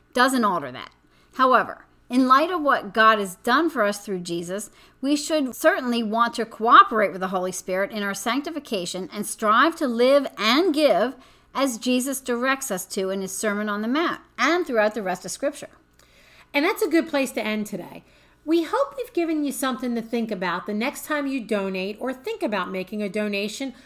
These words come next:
Speaker 2: of your material wealth, your time, your resources, or your liver.
Speaker 1: Exactly.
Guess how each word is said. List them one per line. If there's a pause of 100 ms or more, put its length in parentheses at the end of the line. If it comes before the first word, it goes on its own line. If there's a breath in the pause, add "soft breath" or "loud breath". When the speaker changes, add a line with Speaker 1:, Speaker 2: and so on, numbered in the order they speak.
(140 loud breath)
Speaker 2:
of
your
material
wealth,
your
time,
your
resources, (280 soft breath)
or
your
liver. (400 soft breath)
Speaker 1:
Exactly.